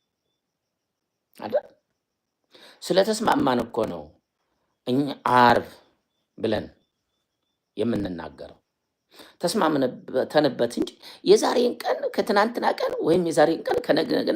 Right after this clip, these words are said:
ቀን ልዩ አድርጎ አርብ የሚያሰኘው ነገር ኖሮ አይደለም። አይደለም። ክርስቲያን ስንሆን አስተሳሰባችንን ሰፋ ማለት አለበት።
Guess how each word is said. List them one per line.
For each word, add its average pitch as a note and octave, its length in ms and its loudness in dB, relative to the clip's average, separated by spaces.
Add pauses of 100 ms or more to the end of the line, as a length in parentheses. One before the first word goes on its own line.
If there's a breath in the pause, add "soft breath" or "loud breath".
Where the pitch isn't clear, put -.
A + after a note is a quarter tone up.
(120)
ቀን - 180 0 (400 loud breath)
ልዩ A#3 220 2 (140)
አድርጎ - 360 0 (420)
አርብ G3 260 2
የሚያሰኘው C3 680 -2
ነገር A2+ 240 -4
ኖሮ A#2+ 220 -6
አይደለም። F#4+ 440 -12 (1120 soft breath)
አይደለም። - 540 -6 (1400 soft breath)
ክርስቲያን B2 380 -4
ስንሆን G#2+ 340 -4
አስተሳሰባችንን - 840 -6
ሰፋ - 320 -8
ማለት - 300 -8
አለበት። - 440 -16